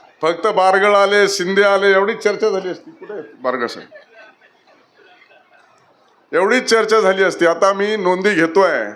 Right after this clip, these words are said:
आणि माझ्या समोरच सगळी चर्चा होणार आहे. खासदार साहेबांनी देखील सांगितलं की, "आता तुमच्याच दालनात बैठक बोलवा", म्हणून तर हजर आहे मी. त्यामुळं खऱ्या अर्थानं हा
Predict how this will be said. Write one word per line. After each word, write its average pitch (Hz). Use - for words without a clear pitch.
आणि 156
माझ्या 165
समोरच 185
सगळी 185
चर्चा 180
होणार 175
आहे. 180
खासदार 139
साहेबांनी 175
देखील 175
सांगितलं 160
की, 151
"आता 151
तुमच्याच 170
दालनात 170
बैठक 156
बोलवा", 131
म्हणून 156
तर 180
हजर 185
आहे 151
मी. 110
त्यामुळं 180
खऱ्या 175
अर्थानं 185
हा 170